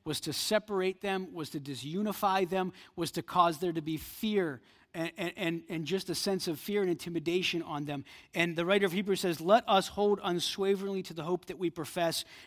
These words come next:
for he who promised is faithful. Let us consider how we may spur one another on toward love and good deeds." He says in Hebrews chapter, uh, Hebrews chapter ten, in the midst of all of that hardship and persecution and suffering,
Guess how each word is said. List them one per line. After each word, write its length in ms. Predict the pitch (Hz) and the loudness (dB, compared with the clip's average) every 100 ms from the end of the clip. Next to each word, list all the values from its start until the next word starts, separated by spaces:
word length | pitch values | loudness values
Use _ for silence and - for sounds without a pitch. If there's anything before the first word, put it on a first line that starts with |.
| - | -6
for 160 | 170 | -2
he 220 | 170 214 | 2 4
who 180 | 196 175 | 4 0
promised 520 | 170 202 202 196 - - | -2 0 2 2 -2 2
is 320 | 180 175 - | 4 4 0
faithful. 640 | - 170 160 - 147 117 - - | -6 -2 -2 -2 -8 -10 -16 -10
Let 300 | 151 196 240 | 6 8 8
us 220 | 254 240 - | 4 2 0
consider 580 | 214 196 - 214 220 | 0 0 0 2 2
how 120 | 190 185 | 4 4
we 160 | 196 | 2
may 180 | 196 180 | 0 0
spur 480 | - - 214 220 220 | 0 -2 0 0 0
one 280 | 196 196 196 | 0 0 2
another 360 | 196 180 175 | 0 0 -2
on 360 | 190 180 190 190 | 2 4 4 2
toward 280 | - 175 156 | -2 -2 2
love 360 | 175 185 175 - | 4 4 2 -2
and 240 | 175 175 | -2 0
good 240 | 160 156 143 | -2 -4 -4
deeds." 640 | 147 127 117 - - - _ _ _ _ _ _ _ _ _ | -6 -6 -8 -8 -8 -8 _ _ _ _ _ _ _ _ _
He 60 | 170 | 0
says 260 | 233 240 | 4 4
in 60 | 214 | 4
Hebrews 420 | 196 240 240 220 | 4 4 2 0
chapter, 540 | - 240 240 233 214 - - - - | 6 6 6 4 2 2 -10 -20 -4
uh, 200 | 185 185 | 0 2
Hebrews 380 | 208 240 247 - | 6 6 6 4
chapter 380 | 240 240 240 | 6 6 4
ten, 540 | 208 - 262 254 226 220 | -2 0 4 8 8 6
in 60 | |
the 60 | 208 | 4
midst 280 | 208 254 233 | 2 2 0
of 100 | 208 | 4
all 240 | 220 233 | 6 8
of 80 | 220 | 8
that 160 | 214 185 | 6 6
hardship 520 | 220 254 233 233 208 | 4 4 4 0 0
and 100 | 185 | -2
persecution 680 | 214 190 - 247 247 226 | -2 -2 -2 2 4 2
and 220 | 208 185 170 | 0 0 0
suffering, 720 | - 247 - 220 175 180 | 6 6 6 2 2 0